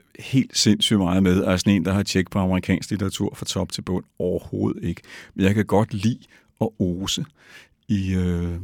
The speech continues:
boghandlerne, de, dem, der har et righoldigt udvalg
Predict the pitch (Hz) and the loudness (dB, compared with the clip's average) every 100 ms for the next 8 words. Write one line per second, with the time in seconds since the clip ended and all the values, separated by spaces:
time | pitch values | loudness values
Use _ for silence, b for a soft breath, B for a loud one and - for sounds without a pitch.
0 | 123 _ 98 104 120 139 131 131 123 123 | -12 _ 4 6 4 2 2 0 0 -2
1 | - - - - - 98 - 117 110 110 | -6 -8 -8 -4 0 2 2 0 0 0
2 | 110 - - 120 123 127 98 101 117 120 | -4 -6 -2 0 2 2 0 -2 2 2
3 | 143 117 - | 2 -2 -4